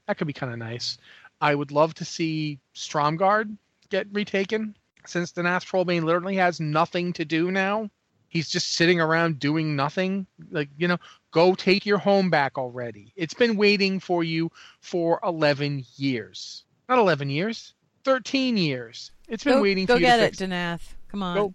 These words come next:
Speaker 1: We found, you know, we, we found you ten years ago, 'cause that was two thousand seven was when, when, uh, Burning Crusade launched. So you've been, you've known about it for ten years. Go get your home back. Go ahead. Just, the Horde don't care.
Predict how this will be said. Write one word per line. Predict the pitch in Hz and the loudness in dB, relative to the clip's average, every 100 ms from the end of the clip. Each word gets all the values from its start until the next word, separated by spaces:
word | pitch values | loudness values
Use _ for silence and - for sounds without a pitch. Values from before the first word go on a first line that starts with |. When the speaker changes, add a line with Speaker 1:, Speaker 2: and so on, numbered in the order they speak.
| - - _ - | -12 -20 _ -8
Speaker 1:
We | 247 | -6
found, | 262 - 247 262 240 | -2 2 2 2 -2
you | 240 | -2
know, | 208 | -2
we, | 233 220 302 - - | -2 -4 -4 -10 -6
we | 240 | -4
found | - 247 233 175 | 2 2 4 2
you | 165 151 147 | 0 -2 -2
ten | 175 160 | 0 0
years | 147 127 | 0 -4
ago, | 120 92 - | -10 -14 -12
'cause | - 135 | -10 -2
that | 151 | -2
was | 156 | -2
two | - | -6
thousand | 190 185 165 165 | 0 2 0 -6
seven | - 151 139 135 | -2 -2 -2 -8
was | 131 131 | -12 -10
when, | 135 131 123 - 151 | -10 -8 -12 -16 -12
when, | 135 127 | -8 -6
uh, | 123 123 123 _ _ _ | -6 -8 -12 _ _ _
Burning | 143 135 | -6 -6
Crusade | 131 - 127 | -6 -6 -6
launched. | 117 107 90 - - - - | -8 -14 -12 -12 -12 -16 -12
So | 135 151 135 | -6 -4 -4
you've | 143 254 220 | -6 -6 -2
been, | 262 202 | 0 -2
you've | 190 165 208 | -4 -4 2
known | 180 220 | 4 4
about | 196 175 170 | 4 4 4
it | 165 | 0
for | 156 156 139 | -4 -6 -4
ten | 156 143 | -4 -2
years. | 135 110 - - - _ - 127 | -4 -8 -10 -14 -20 _ -20 -2
Go | 151 175 170 165 165 _ _ | 2 4 4 0 -4 _ _
get | 123 147 151 | 0 0 0
your | 170 147 | -4 -4
home | 139 135 127 | -4 -4 -6
back. | 104 - - _ _ _ | -10 -12 -18 _ _ _
Go | 196 254 | 2 2
ahead. | 143 107 - _ - | -2 -12 -20 _ -12
Just, | 180 - - - _ | -10 -10 -20 -20 _
the | 139 | 0
Horde | 180 220 180 | 6 6 4
don't | 208 208 | 0 -2
care. | - 151 147 | -2 0 0